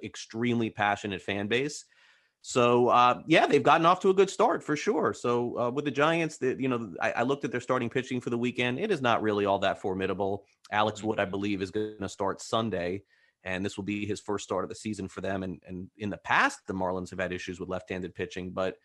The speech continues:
Speaker 1: uh, you know, they, they can go very right-handed on Sunday if they choose. So, uh, a, a, a series they probably should win two out of three would be, would be
Speaker 2: Yep.
Speaker 1: an estimation. And then Baltimore comes into town.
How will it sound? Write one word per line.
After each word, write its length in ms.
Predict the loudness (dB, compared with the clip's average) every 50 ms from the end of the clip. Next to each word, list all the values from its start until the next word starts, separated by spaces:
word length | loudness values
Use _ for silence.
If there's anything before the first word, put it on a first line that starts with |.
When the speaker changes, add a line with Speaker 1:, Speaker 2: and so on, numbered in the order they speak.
| _ _ _ _ _ _ _ _ -14 -12
Speaker 1:
uh, 180 | -12 -12 -12 -10
you 100 | -8 -8
know, 140 | -6 -6 -6
they, 160 | -6 -8 -6
they 120 | -6 -6 -8
can 200 | -8 -8 -6 -2
go 120 | -2 -2
very 300 | 0 2 2 4 4 4
right-handed 640 | 2 0 0 -2 -2 -4 -4 -4 -4 -2 -4 -4 -6
on 120 | -6 -8
Sunday 380 | -8 -6 -6 -6 -6 -4 -4 -6
if 140 | -6 -6
they 120 | -8 -10 -8
choose. 460 | -8 -6 -4 -4 -4 -4 -4 -8 -8
So, 320 | -8 -6 -6 -6 -6 -8 _ _ _ _ _ -20 -16
uh, 320 | -14 -12 -4 0 0 0 2 2
a, 60 | 2
a, 40 | 2 2 0
a 20 |
series 340 | 2 4 4 6 6 6 4
they 80 | 4 2
probably 320 | 4 4 4 4 4 2
should 160 | 0 0 0
win 140 | 0 0 0
two 160 | 0 0 2 2
out 80 | 2
of 80 | 0 0
three 240 | 0 -2 -2 -2 -2 -4
would 220 | -4 -2 -2 0 0
be, 100 | 0 0
would 160 | 0 0 -2
be 120 | 0 0
Speaker 2:
Yep. 40 | 0
Speaker 1:
an 60 | 0
estimation. 500 | 0 -2 -2 -4 -2 -2 -2 -2 -2 0
And 100 | 2 2
then 120 | 2 4 6
Baltimore 420 | 6 4 4 4 2 2 0 2
comes 240 | 2 0 -2 0 0
into 140 | -2 -4 -4
town. 460 | -2 0 2 2 2 0 -2 -4